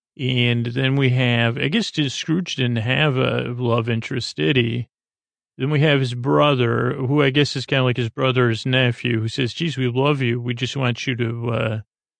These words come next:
whatever, come back to the good old days," or something.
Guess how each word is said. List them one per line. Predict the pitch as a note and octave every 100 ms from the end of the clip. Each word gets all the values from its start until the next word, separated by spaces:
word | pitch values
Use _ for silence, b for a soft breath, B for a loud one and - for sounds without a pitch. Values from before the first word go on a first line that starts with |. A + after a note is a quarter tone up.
| _ _
whatever, | C#3 C3+ A#2
come | G#2 C#3 B2
back | B2 A#2+
to | - C3
the | A#2
good | C3+ C3+
old | B2 A#2+
days," | A#2 A#2+ A#2+ A2
or | B2+
something. | - B2+ A2 - A#2 A#2 A#2+ C3